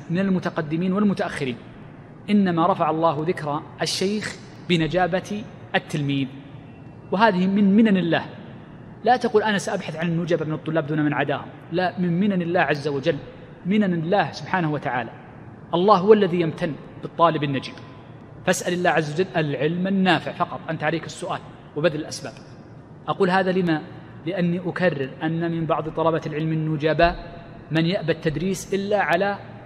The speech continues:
من يرى أنه نجيب ويرى أنه يحسن الفهم وأنه سيكون وسيكون. لا، أن تعلم الناس الخير،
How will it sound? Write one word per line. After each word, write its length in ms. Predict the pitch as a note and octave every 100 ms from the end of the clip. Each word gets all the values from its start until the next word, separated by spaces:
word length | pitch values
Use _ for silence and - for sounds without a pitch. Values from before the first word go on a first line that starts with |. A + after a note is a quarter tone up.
| - E3+
من 240 | G3 F#3+
يرى 240 | E3+ F#3 F#3
أنه 480 | F3 F3 E3 G3 G3+ D#3+
نجيب 260 | D#3+ C#3+ - - - - - -
ويرى 320 | D3+ F3 E3+ F3+
أنه 340 | F3 D#3+ F3+ F#3 - - -
يحسن 340 | F3+ - F3
الفهم 380 | D#3+ D#3+ C#3 C3+
وأنه 280 | E3 F3+ E3
سيكون 400 | E3 E3 D#3+ E3+
وسيكون. 420 | D#3+ D#3 D3 B2 - -
لا، 220 | D3 C#3+ C3 - - - - - G3
أن 120 | E3+
تعلم 360 | C#3+ F3+ E3+
الناس 300 | E3 D#3+ D3+
الخير، 320 | D3 - F#3